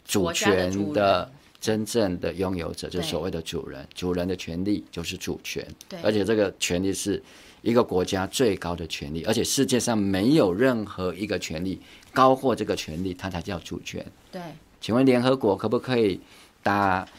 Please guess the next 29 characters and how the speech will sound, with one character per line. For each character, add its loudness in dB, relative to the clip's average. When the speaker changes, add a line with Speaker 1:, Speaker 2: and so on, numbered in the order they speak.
Speaker 1:
通 10
过 8
一 6
个 6
决 2
议 4
说 2
台 6
湾 8
不 2
准 2
反 0
莱 -4
猪， 0
它 0
可 -2
不 -4
可 0
以 0
通 -4
过 -2
这 -4
个 -2
决 -6
议？ -4
Speaker 2:
不 -12
可 -4
能 -8
嘛。 -10